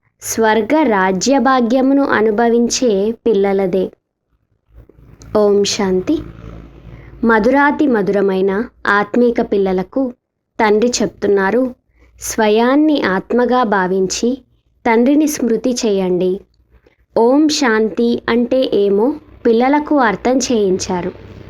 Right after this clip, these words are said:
ఓం శాంతి అని తండ్రి కూడా అంటారు, పిల్లలు కూడా అంటారు. ఎందుకంటే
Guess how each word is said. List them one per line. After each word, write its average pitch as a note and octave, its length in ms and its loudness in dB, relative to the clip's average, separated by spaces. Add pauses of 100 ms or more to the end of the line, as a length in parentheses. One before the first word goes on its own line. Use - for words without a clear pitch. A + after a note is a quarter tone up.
(500)
ఓం C#4 340 4
శాంతి C4+ 720 -2
అని A#3 460 2 (300)
తండ్రి G#3 300 2
కూడా A3 360 0
అంటారు, G3+ 480 -2 (1400)
పిల్లలు B3 380 2
కూడా C#4+ 340 2
అంటారు. F#3 560 -2 (600)
ఎందుకంటే G#3+ 760 0